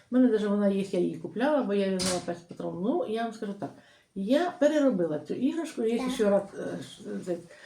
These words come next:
Speaker 1: Джек Рассел схема. Я із двох схем зробила одну і потім зробила по-своєму. Тому що мені попросили, щоб пес-патрон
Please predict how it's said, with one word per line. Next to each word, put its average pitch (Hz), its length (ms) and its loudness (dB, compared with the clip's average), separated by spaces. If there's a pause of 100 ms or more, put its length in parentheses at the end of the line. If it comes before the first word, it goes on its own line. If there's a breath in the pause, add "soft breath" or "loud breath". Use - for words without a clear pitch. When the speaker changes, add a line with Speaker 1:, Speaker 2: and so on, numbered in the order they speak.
(460 loud breath)
Speaker 1:
Джек 220 240 2
Рассел 220 500 4 (200)
схема. 311 440 0 (100)
Я 247 260 6
із 226 160 6
двох 214 280 0
схем 185 280 2
зробила 180 400 2
одну 208 480 4
і 208 100 -2
потім 247 360 0
зробила 202 480 2 (160)
по-своєму. 156 560 -4
Тому 214 240 -2
що 202 120 -6
мені 190 160 2
попросили, 196 420 -2
щоб 175 200 -8
пес-патрон 220 520 0